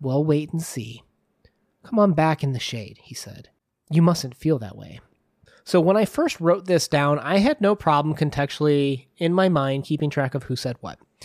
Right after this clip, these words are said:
And when I look back at my notes getting ready to go over this talk today, I was like, "Who said which part again?" <laughs> Like, like, like there's almost no dialogue tags because Hemingway is just stripping this story of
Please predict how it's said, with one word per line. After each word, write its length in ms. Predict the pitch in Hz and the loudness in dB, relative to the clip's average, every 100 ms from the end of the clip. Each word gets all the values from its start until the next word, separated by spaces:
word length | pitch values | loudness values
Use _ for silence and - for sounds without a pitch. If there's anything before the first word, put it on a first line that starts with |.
| - - _ - | -20 -20 _ -2
And 160 | 160 165 | 2 4
when 120 | 175 | 6
I 60 | 180 | 6
look 220 | 226 - | 4 2
back 220 | 208 202 | 0 0
at 80 | 190 | -2
my 120 | 151 | 0
notes 300 | 139 156 - | 2 0 0
getting 220 | 147 143 | -2 0
ready 200 | 135 147 | 0 -2
to 100 | 143 | -2
go 160 | 139 131 | -2 -2
over 340 | 127 147 151 | 0 0 0
this 200 | 135 131 | -2 -4
talk 260 | - 131 - | -6 -10 -4
today, 380 | 165 165 180 185 | -2 0 2 2
I 80 | 160 | 2
was 120 | 143 | 2
like, 140 | 139 | 0
"Who 240 | - 170 202 | 2 0 0
said 300 | - 190 147 | 0 0 0
which 320 | 147 - - | -2 -4 -8
part 260 | 226 247 220 | -6 -6 -6
again?" 380 | 220 208 233 233 180 | -6 -4 -4 -2 -4
<laughs> 40 | - - - - - - | -4 -12 -20 -20 -6 -2
Like, 800 | - - 403 - 392 - 240 202 | 0 2 0 2 -2 -2 0 0
like, 280 | 190 196 202 | 0 0 0
like 120 | 190 | 4
there's 160 | 214 | 4
almost 380 | 233 240 233 - | 6 6 4 4
no 260 | 175 180 233 | 4 4 4
dialogue 680 | 190 185 311 220 147 139 | 2 2 2 2 2 2
tags 340 | 135 131 127 - | -2 -6 -6 -4
because 320 | 156 160 151 | 0 2 2
Hemingway 540 | 175 240 202 156 151 - 123 - | 2 2 4 4 4 0 -6 0
is 180 | 160 139 | 0 2
just 360 | 156 - - | 0 -2 -6
stripping 800 | - - - 151 185 220 311 262 | -6 -6 -4 0 2 2 0 2
this 180 | 190 170 | 2 0
story 720 | - - 180 254 196 147 143 - - | -2 -2 0 0 0 0 -2 -6 -2
of 160 | 170 | 0